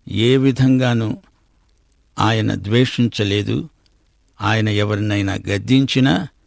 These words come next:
ప్రేమపూర్వకంగా గద్దించాడు. యేసుక్రీస్తు మనస్సు మనము కలిగి ఉండాలని అపొస్తలుడైన పౌలు మనల్ని హెచ్చరించాడు. యేసుక్రీస్తు మనస్సులో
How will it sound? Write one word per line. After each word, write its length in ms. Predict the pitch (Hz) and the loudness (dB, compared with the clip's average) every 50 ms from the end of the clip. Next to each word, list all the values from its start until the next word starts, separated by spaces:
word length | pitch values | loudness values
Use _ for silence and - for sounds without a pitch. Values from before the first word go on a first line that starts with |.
| _ _ _ _ _ _ - | _ _ _ _ _ _ -2
ప్రేమపూర్వకంగా 1000 | 101 110 123 139 156 160 135 - - 143 123 123 117 104 - 110 113 110 101 104 | 0 2 4 4 2 2 0 0 0 0 0 0 -2 -2 -4 -4 -2 -2 -2 -4
గద్దించాడు. 840 | 107 101 98 101 98 101 110 107 101 - - 92 95 - - - - _ _ _ _ _ _ _ _ _ _ _ _ _ _ - | -4 -4 -4 -6 -4 -4 -4 -4 -4 -6 -6 -6 -6 -6 -8 -14 -20 _ _ _ _ _ _ _ _ _ _ _ _ _ _ 0
యేసుక్రీస్తు 920 | 110 120 139 147 - - 165 151 - - - 143 151 139 - - - - | 2 2 2 2 2 0 0 0 0 -4 -2 -2 -2 -2 -4 -4 -2 0
మనస్సు 540 | 127 117 107 107 120 135 139 - - - 147 | 0 2 2 2 2 2 0 -2 -2 -2 0
మనము 560 | 120 104 92 98 104 120 143 156 156 156 151 - - | 0 2 0 2 2 4 4 4 4 4 2 2 0
కలిగి 300 | 117 113 117 127 123 135 | 0 2 2 2 2 2
ఉండాలని 760 | 139 123 113 104 104 110 110 110 107 104 107 113 131 - 190 - _ _ _ _ _ _ _ _ _ _ - | 2 2 2 0 0 2 0 0 0 0 0 0 0 -2 -2 -6 _ _ _ _ _ _ _ _ _ _ -6
అపొస్తలుడైన 800 | 98 104 - - 135 - - - 135 131 127 117 113 107 101 98 | -6 -4 -2 -2 -4 -4 -2 -2 -2 0 0 0 -2 -2 -2 -4
పౌలు 560 | 95 - - 104 113 131 139 127 110 87 - - _ _ - | -6 -6 -4 0 0 2 2 2 0 -2 -4 -10 _ _ -2
మనల్ని 460 | 95 101 107 110 107 104 101 104 101 - | 0 0 2 2 0 0 -2 -4 -4 -4
హెచ్చరించాడు. 880 | 104 98 - - - 113 101 104 101 98 - - 92 87 - - - - _ _ _ _ _ _ _ _ _ _ _ _ _ _ _ - | -6 -6 -6 -6 -6 -4 -2 -4 -4 -6 -6 -6 -8 -8 -8 -12 -16 -18 _ _ _ _ _ _ _ _ _ _ _ _ _ _ _ -2
యేసుక్రీస్తు 880 | 107 113 131 151 - - 170 160 - - - 151 156 131 - - - 131 | 0 2 2 0 2 0 0 0 0 -4 -4 -4 -4 -4 -4 -4 -2 0
మనస్సులో 760 | 107 101 104 110 120 127 - - - 127 131 147 175 - - | 0 0 0 0 -2 -2 -4 -2 -2 0 2 2 0 -2 -4